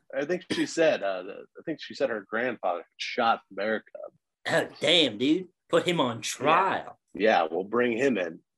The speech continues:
Speaker 2: Oh,
Speaker 1: Okay,
Speaker 2: for sure.
Speaker 1: bring him in.
Speaker 2: Ta-, taxidermists, I mean, creepy. I feel like, like, at one point, like, morticians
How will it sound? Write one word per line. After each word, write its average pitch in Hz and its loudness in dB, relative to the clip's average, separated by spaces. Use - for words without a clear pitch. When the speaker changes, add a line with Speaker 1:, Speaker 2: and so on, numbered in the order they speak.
Speaker 2:
Oh, 143 -2
Speaker 1:
Okay, 110 2
Speaker 2:
for - -6
sure. 117 0
Speaker 1:
bring 117 4
him 123 4
in. 87 -6
Speaker 2:
Ta-, - 0
taxidermists, 220 4
I 160 4
mean, 135 -2
creepy. - 2
I 170 2
feel 277 4
like, 196 2
like, 165 -4
at 180 2
one 277 4
point, 247 -2
like, 156 0
morticians 247 -2